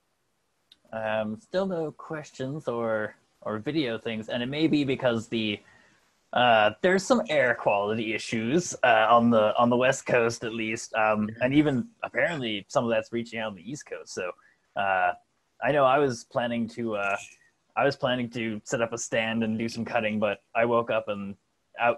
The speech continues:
Speaker 1: the outside was orange in Seattle today, so I said, "Hmm, probably not." Um, but I've still got questions 'cause, you know, I, I always got questions. Um,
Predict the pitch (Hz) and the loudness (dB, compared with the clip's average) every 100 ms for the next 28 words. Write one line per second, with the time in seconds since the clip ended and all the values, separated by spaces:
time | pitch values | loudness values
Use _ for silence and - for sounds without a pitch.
0 | 123 127 120 113 - 120 113 113 - 180 | -2 0 0 2 2 2 0 -2 4 4
1 | 143 107 101 104 101 - 110 104 107 107 | 4 -2 -8 -8 -10 -6 -4 -4 -6 -8
2 | 117 180 214 185 185 160 156 - 440 453 | -8 -6 -8 -6 -6 -4 -6 -6 -6 -4
3 | 453 - _ _ _ _ _ _ _ _ | -4 -6 _ _ _ _ _ _ _ _
4 | _ - 523 571 554 480 508 523 - _ | _ -2 4 4 4 0 0 -2 -6 _
5 | - _ - 135 120 139 139 - 190 208 | -20 _ 0 0 2 0 0 -2 0 2
6 | 185 214 - 196 - 107 113 117 120 123 | 2 0 0 -4 -4 -8 -8 -6 -6 -6
7 | 123 104 _ _ _ _ _ - 101 104 | -8 -10 _ _ _ _ _ -12 -10 -6
8 | 107 107 117 - - - - - - _ | -6 -6 -8 -12 -14 -16 -20 -20 -20 _
9 | _ _ - 151 147 | _ _ 0 0 0